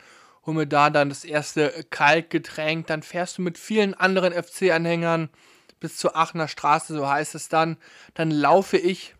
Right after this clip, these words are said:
so, ich glaube, es ist ein guter Kilometer, den ich da laufen muss, bis zum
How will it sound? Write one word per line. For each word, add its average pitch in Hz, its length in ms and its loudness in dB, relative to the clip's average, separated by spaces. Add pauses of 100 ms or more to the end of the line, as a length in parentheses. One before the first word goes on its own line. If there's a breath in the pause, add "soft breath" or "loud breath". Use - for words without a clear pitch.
(160)
so, 139 500 -2 (280)
ich - 80 -20
glaube, 135 160 -20
es 127 100 -18
ist 143 80 -12
ein 139 120 -8
guter 165 380 2 (300)
Kilometer, 160 520 -2
den 151 180 -6
ich 143 120 -10
da 139 320 6 (460 loud breath)
laufen 160 500 4
muss, 170 380 4 (240 soft breath)
bis - 240 -4
zum 165 240 0